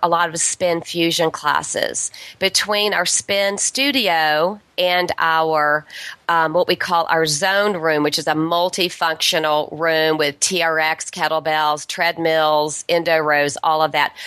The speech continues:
There's a pocket door. So a lot of, so many of the classes will do spin, row,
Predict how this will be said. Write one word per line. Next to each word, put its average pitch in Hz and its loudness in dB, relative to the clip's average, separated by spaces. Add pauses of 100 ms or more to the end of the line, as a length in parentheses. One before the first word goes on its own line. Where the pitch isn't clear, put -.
(120)
There's 175 0
a 175 4
pocket 151 -2
door. 180 2 (240)
So 196 -2
a 185 0
lot 190 0
of, 294 -2
so - 0
many 208 0
of 285 0
the 220 0
classes 165 -2
will 180 2
do 165 2
spin, 160 2 (140)
row, 156 2